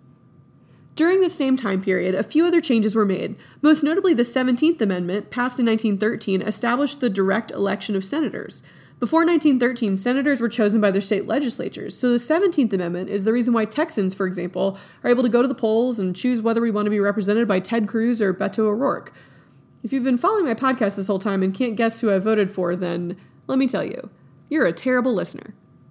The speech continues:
It's important to point out that when women gained the right to vote, women of color pretty much immediately fell into the same disenfranchised camp that men of color had been in since the beginning of the Jim Crow era in the eighteen seventies.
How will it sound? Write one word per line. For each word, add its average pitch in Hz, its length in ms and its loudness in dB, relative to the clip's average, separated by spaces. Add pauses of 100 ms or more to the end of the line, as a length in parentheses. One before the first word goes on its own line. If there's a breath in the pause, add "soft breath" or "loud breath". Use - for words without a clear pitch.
(1200 soft breath)
It's - 180 0
important 403 360 2
to - 60 -6
point 339 200 4
out 202 300 2
that 247 100 4
when 262 160 4
women 330 300 2
gained 254 240 2
the 233 80 4
right 208 220 2
to 220 100 0
vote, 180 400 -2
women 339 300 2
of 254 140 -2
color 220 320 2
pretty 269 280 0
much 226 300 2
immediately 208 640 0
fell 196 240 0
into 190 180 0
the 180 80 -2
same 214 420 2
disenfranchised 185 920 -2
camp 240 380 0
that 180 120 -2
men 202 200 2
of 214 120 0
color 190 300 0
had 185 160 0
been 180 160 -4
in 180 120 -4
since 190 220 -4
the - 80 -12
beginning 233 420 0
of 175 100 0
the 170 40 -2
Jim 175 180 -2
Crow 196 200 -2
era 175 260 -2
in 185 80 0
the 180 60 -2
eighteen 175 340 -6
seventies. 180 600 -6